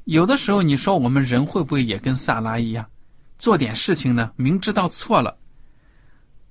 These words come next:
心里想着，“哎呀，希望上帝看不见，希望上帝听不见。”有的时候我们明明知道呢，上帝是什么都知道的，但是我们还是觉得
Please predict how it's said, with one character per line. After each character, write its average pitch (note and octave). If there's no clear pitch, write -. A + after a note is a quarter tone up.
心 F#3+
里 F3+
想 -
着 A2
，“哎 A2+
呀， G#2+
希 -
望 D3
上 A#2
帝 A2+
看 G#2
不 G#2+
见， G#2+
希 -
望 G#3
上 C3+
帝 A2+
听 -
不 G#2+
见。” G2+
有 D#3+
的 A3+
时 -
候 G3
我 C#3
们 D3
明 D3+
明 F#3
知 F3
道 D#3+
呢， A#2+
上 C#3+
帝 B2
是 A2+
什 -
么 D3
都 B2+
知 A2+
道 G#2+
的， -
但 D#3
是 -
我 A2
们 B2
还 B2+
是 C3+
觉 A2+
得 A2